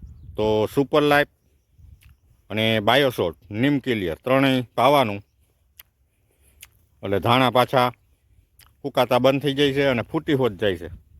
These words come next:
નકર જો આ ધાણા અમારા પછાતનો ક્યારો પાણી ભરાય ને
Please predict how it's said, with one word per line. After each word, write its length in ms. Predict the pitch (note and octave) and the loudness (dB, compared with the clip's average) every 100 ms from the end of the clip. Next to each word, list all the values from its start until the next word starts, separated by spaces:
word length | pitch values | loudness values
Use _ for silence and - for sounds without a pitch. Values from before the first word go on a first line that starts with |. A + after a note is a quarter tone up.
| _ - _ _ _ _ _ _ - | _ -20 _ _ _ _ _ _ -10
નકર 220 | A2 A2+ | -4 0
જો 80 | A#2 | 2
આ 100 | B2 | 2
ધાણા 280 | G#2+ B2 C3 | 2 0 0
અમારા 320 | C3 B2+ B2 | 0 2 0
પછાતનો 480 | B2 C3 D3+ B2 C3+ | 0 -4 -4 -4 -6
ક્યારો 240 | B2+ C3+ B2 | -2 0 0
પાણી 320 | C3+ C#3 G#2+ | -2 -2 0
ભરાય 220 | C3 E3+ | 2 4
ને 120 | C#3 | 0